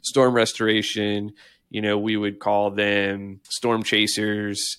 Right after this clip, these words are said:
you know, the door knockers knocking on your door, a salesman, gimmicky, pushy tactics, gets you to sign a contingency.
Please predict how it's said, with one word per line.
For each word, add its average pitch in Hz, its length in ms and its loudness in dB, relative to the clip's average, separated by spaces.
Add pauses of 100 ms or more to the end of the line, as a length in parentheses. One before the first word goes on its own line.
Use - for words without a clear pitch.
(160)
you 104 120 -4
know, 104 200 -4
the 101 40 -8
door 104 220 -2
knockers 104 480 -4
knocking 107 320 -4
on 104 160 -8
your 101 100 -10
door, 139 420 2
a 113 60 0
salesman, 120 680 0 (180)
gimmicky, 117 440 -2
pushy 117 420 -2
tactics, 110 720 -4
gets - 280 -6
you 113 60 -6
to 107 60 -4
sign 107 240 -4
a 101 80 -6
contingency. 117 1000 -4